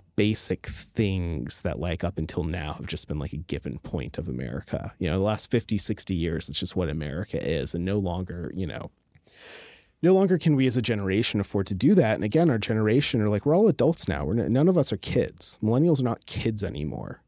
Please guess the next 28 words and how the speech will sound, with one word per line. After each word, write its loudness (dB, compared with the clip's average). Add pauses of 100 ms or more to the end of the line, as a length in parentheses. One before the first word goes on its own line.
(220)
But, 2
like, 2
we 4
also, 4
like, 2
have 0
a 0
hard -2
time -2
having -4
our -6
own -6
kids. -6 (480)
<laughs> 4
We 10
have 2
a -2
hard 4
time 2
owning 4
our 0
own 0
homes. -2
We 2
have 0
a 0
hard 0
time, 0